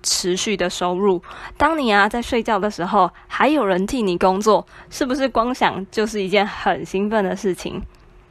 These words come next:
在说明贝拉选择价值投资的原因之前，想要先问大家一个问题。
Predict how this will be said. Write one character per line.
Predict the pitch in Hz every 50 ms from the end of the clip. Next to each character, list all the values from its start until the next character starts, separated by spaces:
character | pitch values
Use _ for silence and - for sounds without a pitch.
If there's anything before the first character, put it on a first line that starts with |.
| - - - - - - - - - - - -
在 | - 370 381
说 | 349 349 349 349 349
明 | 320 269 240 233 240
贝 | 233 247 240
拉 | 247 226 214
选 | 214 - 180 175 170
择 | 170 170 160 160 170 165 175
价 | - 247 220
值 | 208 - 185
投 | 175 220 180 185
资 | 180 - - 196 208 208
的 | 202 185 175 175 175 180 175 175
原 | 165 170 185 196 196
因 | - 262 277 285
之 | - 262 277
前， | 269 - - - 214 175 170 175 175 185 220 - - -
想 | - - 175 160
要 | 170 185
先 | 208 - 220 208 214 220
问 | 226 220 202
大 | 208 220 214
家 | 202 220 208 208 208 196
一 | - 180
个 | - 240
问 | 277 330 320 254 208
题。 | - - 175 170 190 190